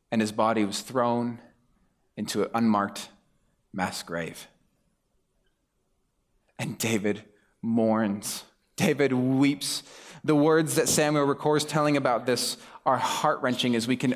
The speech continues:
almost enter into his grief as David cries out, "Oh, my son Absalom,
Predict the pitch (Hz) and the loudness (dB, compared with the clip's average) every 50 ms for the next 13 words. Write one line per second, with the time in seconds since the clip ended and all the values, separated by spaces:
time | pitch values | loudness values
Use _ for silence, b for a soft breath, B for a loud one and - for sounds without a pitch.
0 | - 135 139 139 143 131 127 - - 139 135 131 - - - 131 135 123 135 127 | 0 0 0 0 0 0 -2 -2 -2 -2 -2 -2 -2 -2 0 0 0 -2 -2 -2
1 | 123 117 110 113 - 123 123 131 131 127 127 127 - - 123 120 123 - 131 127 | -2 -2 -2 -4 -4 0 2 4 4 4 2 0 0 -2 -2 -2 0 0 2 2
2 | 131 127 127 127 - - - 143 135 143 127 - 139 135 127 127 127 - B B | 2 2 0 -4 -4 -2 0 2 2 0 0 0 0 2 2 0 0 -4 B B
3 | B B B B B B B B _ _ - 120 143 160 170 175 180 180 170 170 | B B B B B B B B _ _ 0 2 4 4 4 4 2 2 0 -2
4 | 180 - - - - 131 131 - - - - - 156 151 151 147 147 147 143 139 | -4 -8 -6 -4 -4 -2 -2 -2 -4 -2 -2 0 0 0 0 0 0 -2 -4 -6
5 | - b b b b b b b b b _ _ - 113 123 127 123 - - - | -10 b b b b b b b b b _ _ 0 0 0 0 0 -2 -2 -2
6 | 120 107 104 98 92 87 | 0 0 -2 -2 -4 -6